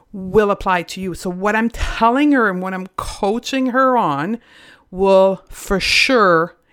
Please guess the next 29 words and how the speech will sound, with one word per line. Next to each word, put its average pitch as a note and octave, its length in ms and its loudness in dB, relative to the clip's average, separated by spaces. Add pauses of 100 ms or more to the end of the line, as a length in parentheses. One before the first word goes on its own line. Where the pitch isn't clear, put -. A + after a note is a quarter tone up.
(120)
in G#3+ 160 -2
part, G3 480 0
if F#3+ 240 -8
not F3 380 -6
all, E3+ 520 0
apply D#3+ 440 -8
to - 240 -16
you. E3+ 280 -8 (440)
And G3 120 -6
that's G#3 280 -4
the C#4+ 100 -6
power G3 540 -2 (100)
of F3+ 140 -6
group E3+ 180 -12
coaching. F3+ 460 -8
And E3+ 80 -6
that's G#3 220 -10
what A3+ 180 -4
I'm G3+ 140 -4
gonna F#3 320 -4 (1300)
give A#3 360 0
you E3 500 -2 (800)
a F#3 40 -4
taste F3+ 460 -6
of - 360 -16 (460)
during F3 280 -2
those E3 200 -4
three B3+ 240 -2
days. - 460 -12